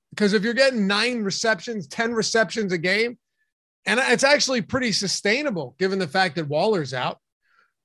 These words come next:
What do you wanna do with, what do you wanna do with some of these value guys? Um, you know,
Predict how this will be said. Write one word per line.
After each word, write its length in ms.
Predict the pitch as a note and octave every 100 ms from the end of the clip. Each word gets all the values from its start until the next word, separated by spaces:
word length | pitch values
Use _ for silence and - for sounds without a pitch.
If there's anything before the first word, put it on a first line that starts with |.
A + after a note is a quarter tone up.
| _ _ - -
What 220 | E3 G#3+
do 40 | F4+
you 120 | F#4+
wanna 180 | D#4+ D4
do 180 | G#3 C4
with, 180 | A3 - -
what 160 | F#3+
do 60 | C#4
you 80 | D4
wanna 180 | C#4+
do 140 | A3 B3
with 120 | A3
some 240 | - A3
of 120 | G#3 F3
these 480 | F#3 E3+ C#3 - _
value 500 | D3+ F3 F3+ F#3+ E3
guys? 500 | C#3+ C3+ B2 D#3 C#3
Um, 520 | F3+ D3+ D3 C#3 C#3 -
you 80 | E3+
know, 220 | D3+ D#3